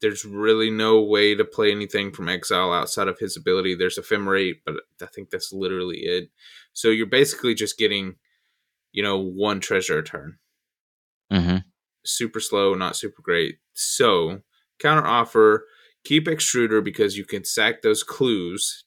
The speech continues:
Speaker 1: trigger the thorough investigation, get rid of Prosper Tome, Tomebound because he doesn't do enough for the deck, and i-, include Em-, Emiel.
Speaker 2: Hey, I am here for that.
Speaker 1: <laughs>
Speaker 2: So, we, we made it through the cuts and ads.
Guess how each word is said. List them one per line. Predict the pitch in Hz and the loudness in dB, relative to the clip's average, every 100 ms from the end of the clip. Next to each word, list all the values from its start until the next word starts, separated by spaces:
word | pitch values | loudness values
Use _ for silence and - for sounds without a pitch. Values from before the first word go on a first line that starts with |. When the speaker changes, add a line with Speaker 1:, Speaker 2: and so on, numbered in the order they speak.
| _ | _
Speaker 1:
trigger | - 123 110 | -6 -4 0
the | 104 101 | 0 2
thorough | 107 101 95 | 2 4 2
investigation, | 95 92 90 - - 95 82 82 80 98 _ _ _ _ - | 0 -2 -4 -6 -2 -2 -2 -10 -12 -14 _ _ _ _ -2
get | 110 | 2
rid | 101 101 | 4 2
of | 95 _ | 0 _
Prosper | 110 104 - 98 | 0 0 -2 -8
Tome, | - 104 98 - - | -6 -8 -8 -12 -14
Tomebound | 113 101 82 80 85 92 _ _ _ _ _ _ _ - | -10 -8 -6 -6 -8 -12 _ _ _ _ _ _ _ -12
because | 98 92 | -10 -8
he | 90 | -2
doesn't | 98 104 | -2 0
do | 101 | 0
enough | 98 82 - | 0 -2 -6
for | 87 | -8
the | |
deck, | 80 76 80 - - | -6 -6 -10 -18 -10
and | 85 85 | -8 -8
i-, | - - | -12 -14
include | - 98 - 92 82 - | -12 -12 -8 -8 -8 -10
Em-, | 76 82 _ | -12 -12 _
Emiel. | 98 95 80 69 60 - _ _ _ _ - | -8 -6 -6 -8 -12 -16 _ _ _ _ -6
Speaker 2:
Hey, | 110 78 _ _ - | -4 -4 _ _ -4
I | 113 101 | -2 0
am | 82 | -4
here | 104 113 | -4 -4
for | - | -4
that. | 101 110 90 - - - - - - - - | -2 0 -2 -8 -20 -20 -18 -18 -18 -18 -14
Speaker 1:
<laughs> | 107 - - - - - - - - - - - _ _ | -14 -14 -18 -20 -20 -20 -20 -20 -20 -20 -20 -20 _ _
Speaker 2:
So, | - 131 85 - - - _ _ _ _ - | 0 2 2 -2 -16 -20 _ _ _ _ 0
we, | 110 117 | 4 6
we | 107 110 | 6 6
made | 101 104 | 6 4
it | 120 | 2
through | 101 | 0
the | |
cuts | 101 95 | 2 0
and | 113 | 0
ads. | 73 78 | -4 -6